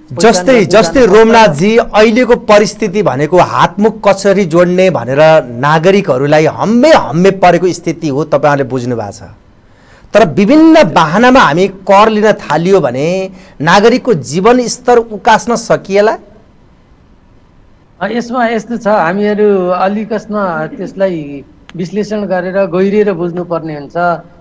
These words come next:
Speaker 2: यहाँ दुई प्रकारका हुन्छन्, हामीले एउटा कर, अ, लिन्छौँ, अर्को सेवा शुल्क लिन्छौँ। जसले कर भनेको अनिवार्य दायित्व हो र जसले,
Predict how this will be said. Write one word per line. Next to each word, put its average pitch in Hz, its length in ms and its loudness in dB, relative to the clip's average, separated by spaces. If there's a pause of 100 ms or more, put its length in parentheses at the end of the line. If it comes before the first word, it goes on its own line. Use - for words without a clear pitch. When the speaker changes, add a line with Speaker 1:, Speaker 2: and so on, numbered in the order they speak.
(140)
Speaker 2:
यहाँ 156 720 -4
दुई 208 280 -4
प्रकारका 170 920 -2
हुन्छन्, 151 320 -8
हामीले 180 520 -6 (320)
एउटा 208 260 -2
कर, 190 520 -2 (440)
अ, 151 420 -8
लिन्छौँ, 185 460 -8
अर्को 185 300 -8
सेवा 185 380 -6
शुल्क 175 380 -10
लिन्छौँ। 127 440 -14 (520)
जसले 208 560 -4
कर 214 340 -2
भनेको 202 340 -4
अनिवार्य 190 540 -6
दायित्व 170 420 -6
हो 151 420 -6
र 220 140 -6
जसले, 196 580 -12